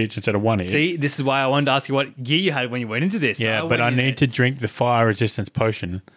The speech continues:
Speaker 2: Oh, there's a fire resistance potion.
Speaker 1: Yeah, but of course, I've now researched the fire bellow back a bit more now, and they're very easy to kill.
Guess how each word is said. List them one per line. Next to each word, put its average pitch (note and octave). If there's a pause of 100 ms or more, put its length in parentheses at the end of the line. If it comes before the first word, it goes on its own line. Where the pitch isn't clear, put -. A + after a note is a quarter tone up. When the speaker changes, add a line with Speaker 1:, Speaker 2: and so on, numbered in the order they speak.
Speaker 2:
Oh, B2+
there's A2+
a A2
fire A2+
resistance G#2+
potion. G2+
Speaker 1:
Yeah, G2 (200)
but D3 (720)
of D3
course, F3+ (120)
I've E3
now D#3+
researched C#3
the A#2
fire C3
bellow G#2+
back G2
a F#2
bit F2
more F2
now, F#2 (340)
and D3+
they're D#3
very F3+
easy D#3+
to D#3
kill. F3